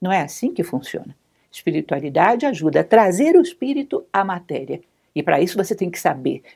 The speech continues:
ter contato com o espírito, mas também saber lidar com a matéria. Espiritualidade é saber imprimir a pegada do espírito na matéria.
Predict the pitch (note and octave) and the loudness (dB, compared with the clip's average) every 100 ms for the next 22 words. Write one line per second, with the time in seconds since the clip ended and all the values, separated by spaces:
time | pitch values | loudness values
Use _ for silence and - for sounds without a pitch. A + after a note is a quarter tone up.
0 | - F#4 - - G#3 F#3 - A#3+ - - | 0 2 4 2 2 0 -2 -4 -4 -8
1 | C3 - C#3 - _ C#3 - E3 D3 G3+ | -8 -4 -6 -6 _ -8 -4 -4 -4 -2
2 | B3 E3+ D#3+ A3+ A3+ C#3+ - G3+ E4+ - | -2 -2 -2 -2 0 -2 -2 -4 -4 -6
3 | - - _ _ _ - - D#3 D#3+ C#3 | -8 -10 _ _ _ -20 -12 -6 0 2
4 | D3+ A#3 B3 B3 F#3 G3+ G3 G#3 F#3 C4 | 4 4 2 0 0 0 -2 -2 2 4
5 | E4 D4+ A#3 G3+ C#4 D4 A#3 G#3+ - F#3 | 4 4 2 4 4 0 -4 -6 -6 -8
6 | F3 - D3+ D3+ C3 - - | -8 -10 -8 -8 -10 -12 -14